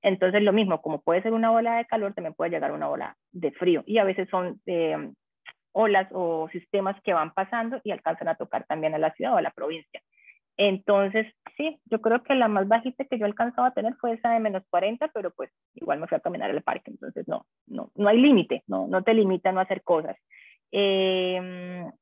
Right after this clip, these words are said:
y la temperatura más abrigada, no sé, de pronto menos quince, menos, menos veinte. Hay una temperatura que es muy confortable, creo que es como menos veinte, menos veinticinco,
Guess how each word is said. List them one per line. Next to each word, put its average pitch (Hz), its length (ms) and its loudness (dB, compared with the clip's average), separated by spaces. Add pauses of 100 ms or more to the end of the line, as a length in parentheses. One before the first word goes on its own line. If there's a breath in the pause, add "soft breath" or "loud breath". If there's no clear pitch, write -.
(340)
y 220 100 4
la 202 180 6
temperatura 196 560 2
más 226 200 0
abrigada, 226 520 -4
no 277 180 -8 (120)
sé, 254 440 -4 (460)
de 208 120 2
pronto 196 300 0
menos 311 260 2 (100)
quince, 220 540 0
menos, 180 400 0 (580)
menos 180 320 -2
veinte. 170 560 0 (340 soft breath)
Hay 226 140 2
una 302 140 4
temperatura 262 580 -2
que 269 120 -10
es 254 60 -6
muy 247 120 -6
confortable, 226 800 -2
creo 226 220 -4
que 226 100 -4
es 220 100 -20
como 240 200 -2
menos 185 360 -4
veinte, 208 260 -2
menos 226 260 -2
veinticinco, 175 800 -6